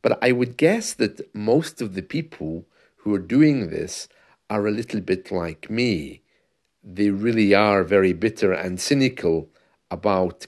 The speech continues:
Christmas music, and that song is very cheesy. Cheesy just means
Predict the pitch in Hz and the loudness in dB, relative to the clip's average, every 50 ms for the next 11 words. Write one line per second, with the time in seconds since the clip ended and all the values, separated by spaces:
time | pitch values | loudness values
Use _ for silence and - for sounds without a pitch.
0 | _ - - 110 107 - - 98 101 92 - - 95 90 90 92 95 92 - 139 | _ -8 -6 -6 -6 -6 -6 -6 -6 -6 -6 -8 -8 -6 -4 -4 -4 -4 -4 -4
1 | 147 165 - - - - _ _ _ _ _ _ _ _ _ _ _ _ - 120 | -4 -4 -6 -12 -20 -20 _ _ _ _ _ _ _ _ _ _ _ _ -10 -8
2 | 123 127 - 190 240 - - - - - 151 143 143 127 110 107 98 98 107 104 | -8 -4 -2 -2 -2 -2 -6 -10 -4 0 0 2 2 2 0 -2 -2 -4 -4 0
3 | 120 139 180 202 175 113 - - - - - - 175 180 175 170 160 143 117 - | 2 2 4 4 2 0 -2 -6 -12 -10 -8 -6 -4 -4 -2 -4 -4 -6 -6 -8
4 | 175 76 73 73 73 - _ _ _ _ _ _ _ _ _ _ _ _ - - | -10 -10 -10 -12 -14 -16 _ _ _ _ _ _ _ _ _ _ _ _ -14 -10
5 | - 269 277 311 233 - 165 143 113 - 143 139 - - 127 113 113 110 104 104 | -6 -4 -4 -2 0 0 0 0 0 0 -2 -2 -2 -4 -2 -2 0 0 0 -2
6 | 95 - - | -4 -8 -12